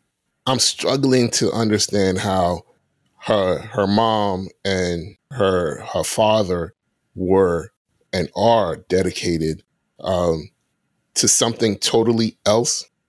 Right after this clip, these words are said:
right? That she would be okay with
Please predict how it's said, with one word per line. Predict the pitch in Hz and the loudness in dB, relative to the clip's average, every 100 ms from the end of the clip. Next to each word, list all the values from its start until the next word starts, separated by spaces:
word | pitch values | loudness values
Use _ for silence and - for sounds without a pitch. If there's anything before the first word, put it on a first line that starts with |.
| _ _ - | _ _ -4
right? | 85 101 110 - _ _ _ - | 0 0 -2 -12 _ _ _ 0
That | 107 | 0
she | - - 117 120 | 2 0 0 0
would | 113 107 85 | 2 2 0
be | 107 104 - | -2 -2 2
okay | 107 - - 104 92 85 - _ _ _ | 0 0 0 2 2 -2 -8 _ _ _
with | 92 95 101 92 - | -6 2 2 2 -4